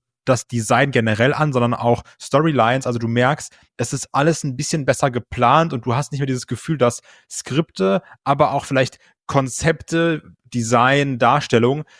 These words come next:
dass all das nicht mehr so umgeworfen wird, wie es noch in anderen Jahren der Fall war, was immer noch nicht bedeutet, dass alles perfekt ist, weil es gibt auch noch viele Entscheidungen, wo ich auch so bin, „Oh, weiß ich nicht, ob das jetzt so sein muss.“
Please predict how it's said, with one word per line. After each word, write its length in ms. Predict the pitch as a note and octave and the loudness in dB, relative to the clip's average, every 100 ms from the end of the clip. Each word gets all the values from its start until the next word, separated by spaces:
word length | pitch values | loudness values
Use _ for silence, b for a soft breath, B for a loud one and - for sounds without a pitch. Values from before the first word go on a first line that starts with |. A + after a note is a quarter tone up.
| b - | b -4
dass 180 | B2+ | -4
all 240 | - C3 E3 | -2 -2 2
das 220 | D#3+ - | 2 0
nicht 240 | D3 - | -6 -6
mehr 100 | D#3 | -4
so 120 | C3+ C3+ | -2 -2
umgeworfen 880 | D3 D#3 C3+ G#2+ G2+ G2+ - G#2+ G#2 | -2 0 0 4 4 2 -2 -6 -2
wird, 380 | A2+ C3+ D3+ - _ _ | 2 2 0 -10 _ _
wie 80 | B2+ | -12
es 160 | B2+ | -8
noch 120 | C3 A#2+ | -4 -4
in 100 | A2+ | -2
anderen 300 | C3+ B2+ G#2+ | -2 -2 0
Jahren 240 | G#2 G2+ | 0 0
der 100 | G#2 | -2
Fall 340 | - G#2+ G#2+ | 0 0 2
war, 220 | A2 C#3 - _ | 4 2 0 _
was 160 | B2 - | -6 -2
immer 200 | E3 E3+ | 2 2
noch 240 | D3+ - - - | 2 -2 -10 -10
nicht 240 | C3 - | -8 -6
bedeutet, 440 | C3+ A#2+ C3 C#3+ - _ _ | 0 2 2 0 -6 _ _
dass 180 | - A#2 | -2 0
alles 280 | C3 C3 - | 0 0 0
perfekt 480 | A#2+ G#2 D#3 - - | -2 0 0 -2 -6
ist, 160 | - | -4
weil 80 | A#2+ | -4
es 60 | A2 | -2
gibt 120 | - | -4
auch 60 | |
noch 160 | A#2+ A2+ | -4 -4
viele 220 | - D#3+ | -2 0
Entscheidungen, 460 | B2+ A#2+ - C3+ B2+ | 0 0 0 0 0
wo 60 | |
ich 120 | A#2 - | -2 0
auch 160 | C3+ | -2
so 120 | B2+ | 0
bin, 240 | C3 C#3 C#3+ B B B B B | 0 0 0 B B B B B
„Oh, 140 | B - | B -6
weiß 240 | A2+ D3 | 0 2
ich 40 | D#3+ | 2
nicht, 120 | C#3+ | -4
ob 100 | A#2 | -4
das 220 | - - | -4 -2
jetzt 200 | - E3 | -2 -2
so 200 | - D#3 | -2 -2
sein 380 | E3+ C3+ B2+ F#3 | -2 2 2 2
muss.“ 400 | F#3 G3 A3 - | 0 -2 -4 -10